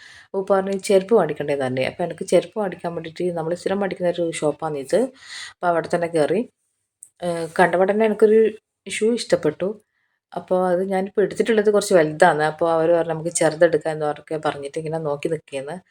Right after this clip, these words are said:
നല്ല ഫാൻസി ചെരുപ്പൊക്കെ ഉണ്ട് കേട്ടോ. വലിയ റേറ്റൊന്നും കാണുന്നില്ല, ഒരു തൊള്ളായിരം,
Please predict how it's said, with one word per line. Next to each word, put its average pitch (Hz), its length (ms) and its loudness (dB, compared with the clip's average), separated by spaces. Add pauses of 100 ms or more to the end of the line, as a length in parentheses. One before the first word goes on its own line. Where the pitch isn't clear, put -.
(400)
നല്ല 170 220 -4
ഫാൻസി 160 400 -6
ചെരുപ്പൊക്കെ 160 500 -2
ഉണ്ട് 143 160 -6
കേട്ടോ. 139 260 -6
വലിയ 156 240 -4
റേറ്റൊന്നും 185 440 -6
കാണുന്നില്ല, 156 400 -6 (160)
ഒരു 151 180 -4 (840)
തൊള്ളായിരം, 185 520 -4